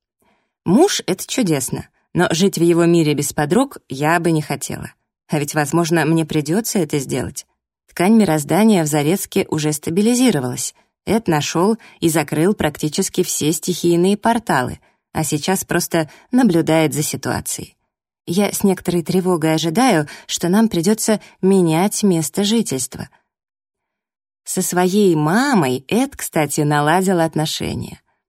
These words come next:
Артур поведал мне, что это Алия нашла человека, который смог без личного контакта определить темный дар Тима.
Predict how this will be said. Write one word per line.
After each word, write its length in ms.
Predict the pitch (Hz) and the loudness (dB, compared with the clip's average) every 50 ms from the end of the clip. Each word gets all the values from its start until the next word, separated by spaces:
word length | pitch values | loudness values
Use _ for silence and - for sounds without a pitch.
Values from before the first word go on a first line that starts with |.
| _ _ - | _ _ -4
Артур 380 | - 156 151 - - 220 214 214 | -2 -2 0 2 2 0 0 2
поведал 420 | - 156 156 165 175 160 151 143 | 0 0 2 2 0 0 0 -2
мне, 160 | 147 147 143 | 0 -2 -2
что 200 | 143 - - - | -4 -4 -2 -2
это 220 | 151 151 147 160 - | -2 -2 0 -2 -2
Алия 580 | - 156 156 156 160 156 147 143 170 190 208 185 | 0 0 0 2 2 2 2 2 2 4 4 4
нашла 340 | 151 139 139 - 151 147 | 2 2 0 0 -2 -2
человека, 640 | 135 - - 147 135 127 131 170 220 220 - 143 117 - - - _ - | -2 -4 -4 -4 -2 -2 0 0 -2 -2 -2 -6 -8 -8 -18 -20 _ -10
который 280 | - 156 147 151 151 | -8 -4 -2 -2 -2
смог 300 | 147 - 175 180 180 165 | 0 2 2 4 4 4
без 220 | 156 175 202 202 185 | 4 4 4 4 6
личного 460 | 180 165 147 - - 151 143 143 139 | 4 4 2 0 -2 -2 -2 -2 -2
контакта 640 | - 147 143 147 - 233 254 254 - - 135 127 - - _ _ - | -2 -2 -2 0 2 2 2 2 0 -2 -4 -4 -4 -16 _ _ -4
определить 760 | - 170 151 - 151 156 151 151 160 151 160 185 214 214 | -4 -4 -2 0 -2 0 2 2 2 4 4 4 2 2
темный 440 | - - - 175 165 160 165 170 175 | 0 -2 0 2 2 4 2 2 2
дар 220 | 175 175 175 196 196 | 2 2 2 0 -2
Тима. 420 | - - 202 180 143 131 - - | -4 -2 -2 0 0 -2 -4 -8